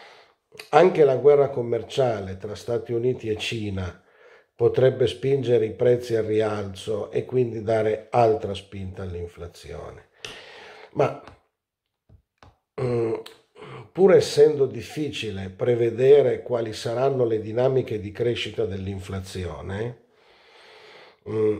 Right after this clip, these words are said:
è certo che è un atteggiamento corretto da oggi tenerla in considerazione per valutare gli effetti sui nostri portafogli, eh, sia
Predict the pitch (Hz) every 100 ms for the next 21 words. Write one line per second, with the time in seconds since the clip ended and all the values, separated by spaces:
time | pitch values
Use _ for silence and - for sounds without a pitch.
0 | - 139 139 156 156 156 165 143 139 131
1 | 123 120 - 135 113 131 127 147 147 127
2 | - 127 123 123 110 - - 156 131 143
3 | 104 85 87 113 120 - 135 127 135 143
4 | 139 113 117 107 - 95 98 95 95 120
5 | 113 87 87 - _ _ _ - _ -
6 | 127 127 139 135 135 156 160 143 117 110
7 | - 151 147 143 - 190 - - 113 110
8 | 117 107 104 95 101 92 92 92 98 85
9 | 87 98 143 170 - - - - - _
10 | _ 117 120 117 110 107 104 95 92 87
11 | - - - - 226 196 107 - -